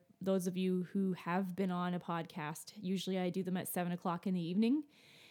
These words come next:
Now I'm going to be trying to kind of arrange it so I do, like, one after the other. So I have one evening a week of podcasts. So there's a little bit about, of what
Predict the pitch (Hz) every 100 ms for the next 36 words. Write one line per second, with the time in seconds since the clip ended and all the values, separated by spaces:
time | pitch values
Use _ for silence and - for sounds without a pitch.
0 | - - 196 185 190 185 190 180 180 185
1 | 170 170 - - 180 170 170 170 165 160
2 | - 160 156 160 175 175 160 175 170 160
3 | - 170 165 160 - 185 170 165 170 226
4 | 247 170 156 165 165 165 175 160 160 160
5 | 165 160 175 - - 170 - 160 151 -
6 | 175 170 - - - - _ _ _ _
7 | _ - - _ - 202 190 165 _ _
8 | _ _ _ _ _ _ _ - 208 202
9 | 185 180 180 175 175 170 165 160 - 180
10 | - - - - 175 175 -